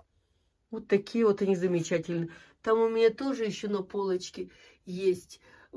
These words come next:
колиусы, и они почти все разные. Сорта, наверное, три, может быть, по два растения, а так все по одному растению. На нижней полке тоже и пеларгония,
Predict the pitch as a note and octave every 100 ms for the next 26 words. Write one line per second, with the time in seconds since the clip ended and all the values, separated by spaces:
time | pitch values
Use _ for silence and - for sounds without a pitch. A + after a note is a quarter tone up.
0 | - G3+ F3+ F#3 F#3 F#3 G3 - G#3+ A3
1 | G#3+ A3+ G#3+ - - C4 C4+ - B3+ C4
2 | C4+ G#3 F3+ F3+ D#3+ E3 F3+ E3+ E3+ -
3 | B3 A#3+ B3 A#3+ A#3 A#3 A#3 A#3 G#3+ A3+
4 | A3 G#3 F3+ D#3 D#3 D3 D#3 - E3 C#3
5 | D3+ D3+ D3 - - C#3 C#3 D3+ E3+ D#3+
6 | A3 A#3+ - - G3 G3+ F3 C#3 D3+ D#3
7 | E3+ E3 E3 D#3+ D#3+ - D#3 - _ _
8 | _ _ _ A3+ A3 A3 G3+ G3+ G#3 G#3
9 | A#3 A3 G#3 G3+ - A3+ G#3+ D#3+ D3+ -
10 | - - D4+ - F3 D#3 E3 G3 G#3+ C#4+
11 | C#4 B3+ B3 A#3